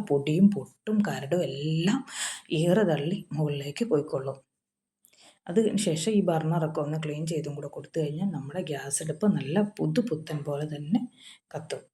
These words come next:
ഗ്യാസ് അടുപ്പ് കത്തുന്നില്ല എന്നുള്ള പരാതിയുള്ളവരൊക്കെ ഇങ്ങനെ ഒന്ന് ചെയ്ത് നോക്കണം. വെറുതെ കടയിലൊക്കെ കൊണ്ടുപോയി പൈസ കളയേണ്ട ഒരാവശ്യവുമില്ല. പിന്നെ നിങ്ങൾ ശ്രദ്ധിക്കേണ്ട കാര്യം നമ്മുടെ ഗ്യാസ് അടുപ്പിൻ്റെ പുറകുവശമാണ്.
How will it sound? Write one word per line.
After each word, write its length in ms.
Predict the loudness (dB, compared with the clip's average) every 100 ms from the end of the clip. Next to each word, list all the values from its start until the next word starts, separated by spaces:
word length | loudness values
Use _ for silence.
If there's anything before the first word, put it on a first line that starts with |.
| _ _ -6
ഗ്യാസ് 280 | -2 0 2
അടുപ്പ് 280 | 0 2 2
കത്തുന്നില്ല 580 | 2 0 2 2 4 4
എന്നുള്ള 280 | 6 8 8
പരാതിയുള്ളവരൊക്കെ 920 | 8 4 4 2 2 2 2 0 6
ഇങ്ങനെ 300 | 6 8 6
ഒന്ന് 200 | 6 8 10
ചെയ്ത് 320 | 10 10 6
നോക്കണം. 440 | 0 -2 0 0 -4 -10 -16 -16 -2
വെറുതെ 460 | -2 -2 2 6 6
കടയിലൊക്കെ 540 | 4 0 0 0 -2
കൊണ്ടുപോയി 460 | -2 -4 -6 2 4
പൈസ 320 | 4 2 4
കളയേണ്ട 420 | 2 2 0 2 2
ഒരാവശ്യവുമില്ല. 960 | 4 4 2 0 0 4 10 12 10 4 -6 _ _ _ _ _ _ _ -20 _ _ _ _ 6
പിന്നെ 300 | 8 8 8 6
നിങ്ങൾ 220 | 4 6 6
ശ്രദ്ധിക്കേണ്ട 520 | 4 0 2 2 4
കാര്യം 360 | 4 4 2 2
നമ്മുടെ 300 | 2 4 4
ഗ്യാസ് 380 | 4 2 2 2
അടുപ്പിൻ്റെ 460 | 2 2 2 6 6
പുറകുവശമാണ്. 800 | 6 6 6 6 4 2 0 -4